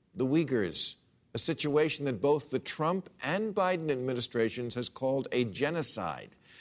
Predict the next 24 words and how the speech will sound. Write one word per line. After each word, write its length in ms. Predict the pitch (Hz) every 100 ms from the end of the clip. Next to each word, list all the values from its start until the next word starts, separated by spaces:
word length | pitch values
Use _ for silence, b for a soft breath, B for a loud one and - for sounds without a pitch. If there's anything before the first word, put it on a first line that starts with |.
| B 135
America 480 | 143 165 220 226 190
is 140 | 180
not 280 | 180 185 -
close 340 | - 151 139
to 120 | - 107
that, 360 | 82 71 - - _ _ _ _ _ _
and 80 | 120
it's 140 | 127 139
a 40 |
cynical 480 | - 185 185 180 165
dodge 800 | 117 139 131 104 80 76 - - -
to 140 | 127
pretend 480 | 127 - 131 120 113
that 80 | 110
China's 520 | - 135 143 143 131
sins 520 | - 135 110 92 - B B
should 220 | - 113
be 100 | 120
overlooked 580 | 127 127 120 113 123 -
because 320 | 123 127 101
we 160 | 113 127
all 280 | 123 131
do 260 | 123 127 113
it. 180 | 82